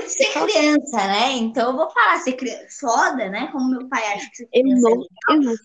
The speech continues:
Speaker 2: eu não
Speaker 1: foda deve
Speaker 2: fazia a
Speaker 1: ser uma
Speaker 2: mínima ideia.
Speaker 1: abreviação legal. E algumas pessoas realmente
Speaker 2: Eu
Speaker 1: usam.
Speaker 2: nunca, eu nunca imaginaria que seria alguma coisa ruim.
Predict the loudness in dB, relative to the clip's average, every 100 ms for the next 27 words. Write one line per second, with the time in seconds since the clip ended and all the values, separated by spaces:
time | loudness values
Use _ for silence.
0 | -6 -2 0 2 2 2 2 2 2 2
1 | 2 0 2 2 0 -4 -12 -14 -14 _
2 | _ _ -4 2 4 2 0 -6 _ _
3 | _ _ -8 -6 -2 -4 -4 -8 -10 -12
4 | -14 -12 -8 -4 2 4 6 4 2 0
5 | -6 -6 -4 -2 0 -2 -4 -4 -6 -4
6 | -4 -2 -4 -4 -4 -4 -6 -8 -8 -4
7 | -2 -2 -4 -8 -6 -4 -2 -4 -4 -6
8 | -10 _ _ _ _ _ -2 -2 -2